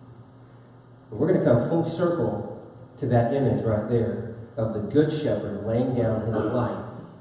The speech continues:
for his sheep by the time we're done this morning. But I wanna point out two things. The first one is the thief, the enemy,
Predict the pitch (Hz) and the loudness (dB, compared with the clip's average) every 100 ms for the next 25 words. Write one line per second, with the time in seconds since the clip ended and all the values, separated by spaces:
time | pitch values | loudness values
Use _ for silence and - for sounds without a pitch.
0 | - - - 120 107 107 - - 143 104 | -20 -20 -8 -6 -4 -6 -10 -8 -6 -6
1 | - 95 101 - 117 110 104 120 120 104 | -6 -8 -8 -4 -2 -2 0 2 2 2
2 | - - - - - - - - - - | -6 -8 -10 -14 -18 -20 -20 -20 -20 -12
3 | - 127 143 - - 170 156 147 151 175 | -2 0 2 0 0 2 2 2 -2 -2
4 | 156 160 156 - - - - - - - | -2 0 -2 -2 -6 -10 -16 -20 -20 -20
5 | - - - - - 117 107 180 180 131 | -20 -20 -20 -20 -10 -6 0 0 2 2
6 | 113 120 - 123 120 - 165 - - - | 2 0 -4 -6 -6 0 2 2 0 -6
7 | - - - - - - - - - - | -12 -16 -18 -20 -20 -20 -20 -20 -20 -20
8 | - - - - - - 131 175 - - | -20 -20 -20 -20 -10 0 4 6 4 0